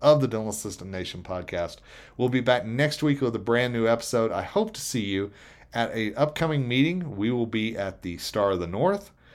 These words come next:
in Minneapolis, or I should say Saint Paul.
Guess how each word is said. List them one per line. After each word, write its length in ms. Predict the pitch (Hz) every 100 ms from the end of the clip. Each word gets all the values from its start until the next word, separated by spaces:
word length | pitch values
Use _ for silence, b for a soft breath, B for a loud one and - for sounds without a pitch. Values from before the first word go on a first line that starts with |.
| b
in 180 | 90 90
Minneapolis, 680 | 98 98 90 123 139 90 -
or 140 | 87
I 40 | 85
should 240 | - 110
say 140 | - 87
Saint 300 | - 82 71
Paul. 400 | 104 139 185